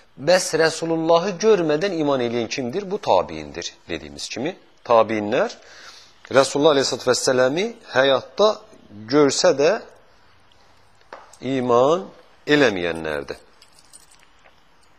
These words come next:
Və Rəsulullahdan sonra iman eləsə tabiin olur. <clears throat> Sonra bir də sizin üçün yeni bir bəlkə, e, məlumat olacaq.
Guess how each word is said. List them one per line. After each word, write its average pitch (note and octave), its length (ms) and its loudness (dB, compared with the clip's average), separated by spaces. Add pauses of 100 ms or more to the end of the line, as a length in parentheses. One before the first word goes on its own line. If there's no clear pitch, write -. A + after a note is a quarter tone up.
(840)
Və F3+ 140 6 (180)
Rəsulullahdan C3+ 720 0
sonra D#3+ 380 2
iman C#3 420 -4 (100)
eləsə D#3 500 2 (140)
tabiin F#2 460 0
olur. - 220 -12 (1000)
<clears throat> G#3+ 340 -2 (600)
Sonra A3 640 4
bir G3+ 180 0
də F3+ 260 4
sizin E3 240 -6
üçün E3+ 180 -10
yeni D#3+ 300 0
bir F#2+ 140 -6
bəlkə, F#2+ 300 -2
e, - 240 -8 (260)
məlumat F#2 420 -4
olacaq. C3+ 300 -6